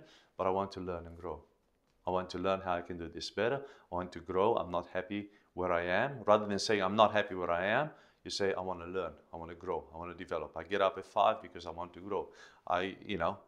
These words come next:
I do this course because I want to develop. I meet up with these people because I want to expand my network." Whatever it is, just put it in a positive language. Some people say life's a struggle. No, life's an adventure. Imagine if we change that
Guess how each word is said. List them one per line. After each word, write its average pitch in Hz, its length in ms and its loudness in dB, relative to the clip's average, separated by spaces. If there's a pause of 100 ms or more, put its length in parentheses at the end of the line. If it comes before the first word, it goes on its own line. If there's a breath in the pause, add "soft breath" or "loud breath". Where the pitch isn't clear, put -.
(280 soft breath)
I 104 220 8
do 110 380 0
this 110 220 2
course 120 320 0
because 98 380 -6
I - 20 2
want 95 220 0
to 98 60 -12
develop. 95 440 0
I 87 100 0
meet 110 200 0
up 98 120 4
with 101 120 -2
these 98 180 -4
people 127 320 -4
because 101 360 -4
I 95 60 2
want 95 200 -2
to 95 60 -6
expand 87 340 -12
my 92 120 -4
network." - 380 -4 (400 soft breath)
Whatever 131 400 10
it 113 160 6
is, 156 360 6 (340)
just - 260 2
put 117 140 4
it 110 100 6
in 104 120 2
a 95 60 2
positive 98 460 4
language. 92 560 2 (840 soft breath)
Some 123 200 8
people 117 220 6
say 123 200 8
life's 117 340 12
a 104 40 -2
struggle. 120 580 6
No, 196 200 2
life's 131 340 10
an 143 80 0
adventure. 156 480 4
Imagine 143 360 6
if 143 160 -2
we 131 80 0
change 147 440 -4
that 101 260 6